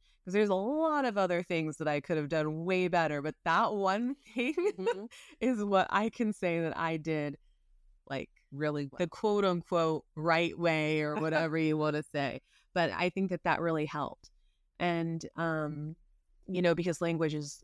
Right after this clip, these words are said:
Speaker 1: is the basis of having good writers, good readers,
Speaker 2: Good readers, good
Speaker 1: good
Speaker 2: communicators,
Speaker 1: thinkers,
Speaker 2: right.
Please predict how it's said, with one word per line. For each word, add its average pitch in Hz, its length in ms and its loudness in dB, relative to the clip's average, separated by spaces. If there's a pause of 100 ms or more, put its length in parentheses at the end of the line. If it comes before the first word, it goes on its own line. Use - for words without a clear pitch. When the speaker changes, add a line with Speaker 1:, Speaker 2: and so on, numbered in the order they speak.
Speaker 1:
is 147 280 -6 (360)
the 156 80 -2
basis 147 460 0
of 143 100 -2
having 143 460 -2
good 147 180 -4
writers, 147 960 -4 (160)
good 147 140 -4
readers, 147 580 -2
Speaker 2:
Good 143 180 -18
readers, 151 480 -10
good 151 140 0
Speaker 1:
good 160 220 2
Speaker 2:
communicators, 151 280 0
Speaker 1:
thinkers, 165 680 2
Speaker 2:
right. 151 320 0